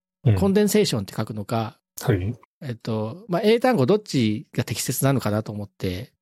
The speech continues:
Speaker 1: うんうんうんうん。
Speaker 2: それもなんかチャットジーピーティーに聞いたら、こういう時にこの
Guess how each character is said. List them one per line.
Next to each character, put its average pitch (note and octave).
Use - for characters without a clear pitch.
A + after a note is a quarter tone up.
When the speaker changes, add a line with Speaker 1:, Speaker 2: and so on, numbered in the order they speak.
Speaker 1:
う C3+
ん -
う G#2
ん F#2
う -
ん G2
う G2+
ん。 F2+
Speaker 2:
そ -
れ A3+
も A#3
な G#3+
ん -
か D#3
チ -
ャ -
ッ -
ト -
ジ D#3
ー D#3
ピ E3
ー D#3
テ -
ィ -
ー -
に B2+
聞 -
い -
た C#3+
ら、 A#2
こ -
う G3+
い G#3+
う G#3+
時 F#3+
に A2+
こ -
の A2